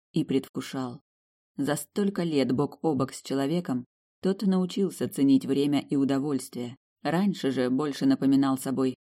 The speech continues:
набор инстинктов. Появился характер, правда, вышел он похожий на своего хозяина. И когда у Трияна с каждым вздохом девчонки всё больше рвало крышу,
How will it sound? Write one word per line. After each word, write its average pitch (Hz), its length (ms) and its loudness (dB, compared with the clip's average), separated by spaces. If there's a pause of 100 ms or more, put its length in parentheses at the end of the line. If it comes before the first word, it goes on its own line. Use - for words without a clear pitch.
набор 135 420 0
инстинктов. 120 600 -4 (640)
Появился 165 520 4
характер, 160 640 -6
правда, 135 440 0
вышел 135 400 0
он 127 120 0
похожий 160 460 -4
на 151 100 -4
своего 135 320 -4
хозяина. 139 640 -6 (480)
И 151 100 2
когда 156 400 2
у 160 80 0
Трияна 151 560 -2
с - 100 -16
каждым 160 520 -2
вздохом 135 560 0
девчонки 135 640 0
всё 135 240 -4
больше 127 480 -2
рвало 143 380 0
крышу, 170 540 -6